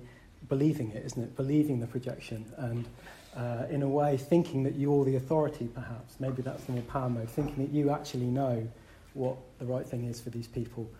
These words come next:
uh, telling them what they want rather than,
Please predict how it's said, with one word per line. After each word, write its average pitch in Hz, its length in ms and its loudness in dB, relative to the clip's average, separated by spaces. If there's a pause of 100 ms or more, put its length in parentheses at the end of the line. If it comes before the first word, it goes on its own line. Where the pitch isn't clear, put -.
(280)
uh, 120 160 -2
telling 156 380 6
them 127 160 6
what 123 180 2
they 123 140 0
want 117 540 -2
rather 123 300 0
than, 117 360 -2